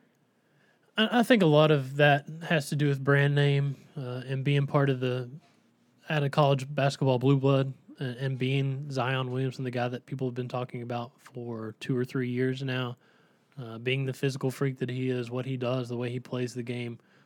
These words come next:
uh, so explosive and so kind of Sports Center-ish in terms of so many highlight plays that he makes.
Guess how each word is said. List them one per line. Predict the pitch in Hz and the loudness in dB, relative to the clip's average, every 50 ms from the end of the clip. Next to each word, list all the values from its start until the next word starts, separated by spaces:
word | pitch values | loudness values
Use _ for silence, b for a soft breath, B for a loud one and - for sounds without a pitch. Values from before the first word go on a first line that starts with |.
| b b b - | b b b -14
uh, | 123 113 113 113 | -12 -12 -12 -12
so | - - - 135 127 | -10 -6 -4 -2 -2
explosive | 127 - - - - 120 117 127 123 - 131 120 120 117 113 | -4 -6 -8 -14 -8 -6 -4 -4 -4 -2 -4 -4 -4 -4 -8
and | 117 113 - | -10 -10 -8
so | - 131 120 120 120 117 113 - b b b b b b b b - | -6 -6 -4 -4 -4 -6 -8 -12 b b b b b b b b -10
kind | - 139 127 123 | -6 -6 -4 -4
of | 120 113 | -6 -8
Sports | - - - - - 135 143 139 - | -10 -12 -10 -6 -4 -4 -2 -2 -4
Center-ish | - 147 143 139 139 135 135 135 - - - | -2 -2 0 0 0 0 -2 -2 -4 -6 -8
in | 127 123 | -10 -8
terms | - 131 127 127 127 113 120 | -8 -6 -6 -6 -6 -6 -6
of | 120 117 117 120 - - | -6 -6 -8 -12 -16 -14
so | - - | -8 -8
many | 131 123 127 123 | -6 -6 -6 -6
highlight | 113 117 123 123 120 123 123 - | -6 -6 -6 -4 -4 -4 -6 -8
plays | - - 131 127 117 117 | -8 -6 -6 -6 -6 -6
that | 123 117 | -8 -8
he | 123 131 | -8 -8
makes. | 123 120 120 120 123 117 - - | -8 -8 -8 -8 -10 -10 -12 -16